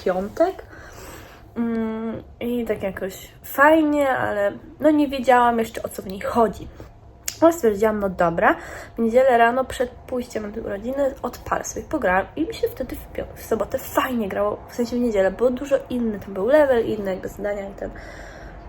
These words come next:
Mm, no i stwierdziłam, dobra, jak wrócimy z tych urodzin, to odpalę sobie streama.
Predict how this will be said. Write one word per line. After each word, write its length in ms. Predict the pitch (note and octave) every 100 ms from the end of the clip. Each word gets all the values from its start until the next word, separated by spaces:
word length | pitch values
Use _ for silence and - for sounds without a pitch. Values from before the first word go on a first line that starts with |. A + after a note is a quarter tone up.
| - A#3+
Mm, 460 | A3+ A3 A3 A3 -
no 80 | C#4
i 60 | A4
stwierdziłam, 440 | - D#4+ - C4
dobra, 160 | C4+ A#3+
jak 100 | A#3+
wrócimy 300 | B3 - B3+
z 40 |
tych 200 | A#3+ -
urodzin, 320 | A3 G#3 B3+
to 120 | D4+ E4+
odpalę 380 | - A#3+ A3
sobie 220 | A3+ B3 D4
streama. 640 | - - F#4 A4+ A#3 -